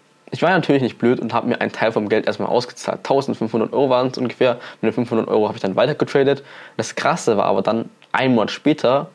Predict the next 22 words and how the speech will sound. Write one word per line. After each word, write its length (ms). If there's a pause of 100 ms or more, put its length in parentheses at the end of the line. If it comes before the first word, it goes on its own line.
(100)
oder 200
sagen 160
wir 60
so, 120 (200)
sagen 200
wir 60
so 180
eineinhalb 500
Monate 280
später, 420 (300)
hab 140
ich 60
es 80
geschafft, 280
aus 120
den 100
fünfhundert 500
Euro 380 (280)
zehntausend 1160
Euro 260
zu 140
machen. 240